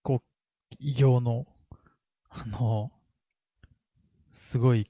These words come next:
ゲバゲバしい人が歌ってるっていう、まあ、タイマーズだからまたちょっと違う格好ですけど、あの人が歌ってるっていうのはむ-、その時は結びついてなくて、曲だけ聴いて好きだったんですけど、あとは、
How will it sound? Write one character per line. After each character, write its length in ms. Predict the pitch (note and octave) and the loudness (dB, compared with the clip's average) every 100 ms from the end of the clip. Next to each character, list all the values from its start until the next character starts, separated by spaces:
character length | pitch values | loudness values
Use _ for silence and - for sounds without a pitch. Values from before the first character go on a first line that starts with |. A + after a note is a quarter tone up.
| - | -6
ゲ 120 | A2+ | -4
バ 100 | A2+ | -2
ゲ 120 | B2+ | 2
バ 100 | A#2+ | 2
し 160 | - A#2 | 2 0
い 20 | |
人 180 | - A2 | 0 -2
が 100 | G#2 | -4
歌 180 | A2 | -4
っ 40 | G#2+ | -4
て 160 | - | -2
る 180 | A2+ G#2+ - | -2 -4 -6
っ 40 | |
て 100 | A2 | -8
い 120 | G#2+ | -8
う、 60 | B2+ | -6
ま 120 | C#3 | -6
あ、 20 | B2+ | -4
タ 160 | F3 | -2
イ 40 | F3+ | 2
マ 160 | B2 | 2
ー 40 | G#2 | 0
ズ 60 | |
だ 100 | G#2 | -4
か 80 | A2 | -6
ら 60 | G#2+ | -8
ま 140 | G#2+ | -8
た 140 | A#2 | -8
ち 100 | A2 | -10
ょ 40 | A#2+ | -12
っ 20 | |
と 160 | A2 - _ _ - - | -14 -18 _ _ -20 -6
違 120 | A#2+ | -4
う 40 | A2+ | -4
格 180 | A#2 - | -8 -4
好 140 | A#2+ | -2
で 100 | A2+ | -2
す 80 | - | -2
け 100 | G2 | -8
ど、 200 | F#2+ C3 _ _ _ _ _ _ _ _ _ _ C3+ | -8 -10 _ _ _ _ _ _ _ _ _ _ -2
あ 40 | |
の 80 | D#3 | 0
人 180 | - A#2+ | 0 -2
が 80 | G#2+ | 0
歌 160 | A#2+ | -2
っ 60 | A2+ | 0
て 120 | B2+ | -2
る 100 | A#2 | -2
っ 20 | |
て 160 | - D3+ | -2 0
い 100 | D#3+ | 0
う 40 | |
の 80 | B2+ | 0
は 80 | G#2 | -2
む-、 120 | A2 | -8
そ 180 | - C#3+ | -6 -6
の 80 | C#3+ | -4
時 200 | D#3 G#2+ | -4 -4
は 40 | |
結 220 | A2 B2+ | -2 -2
び 80 | A#2+ | -2
つ 100 | - | -2
い 60 | A2 | -4
て 100 | G2+ | -4
な 140 | G#2+ | -8
く 100 | - | -10
て、 240 | - G#2 - _ _ _ _ - | -12 -12 -14 _ _ _ _ -6
曲 220 | B2+ B2+ | -4 0
だ 100 | B2+ | -2
け 140 | - | -4
聴 140 | - B2 | -6 -6
い 60 | |
て 280 | - A2 A2 - _ _ _ _ | -4 -6 -8 -14 _ _ _ _
好 60 | - | -6
き 100 | A#2+ | -4
だ 80 | |
っ 40 | G#2 | -2
た 140 | G2+ | -6
ん 60 | G2+ | -10
で 60 | |
す 60 | - | -10
け 120 | G2+ | -10
ど、 200 | G2 A2 - _ _ _ _ _ _ _ _ _ - _ _ _ _ _ _ _ _ _ | -10 -10 -16 _ _ _ _ _ _ _ _ _ -20 _ _ _ _ _ _ _ _ _
あ 100 | D#3 | -4
と 180 | B2+ G#2+ | 0 2
は、 300 | G2+ G2 | 0 -4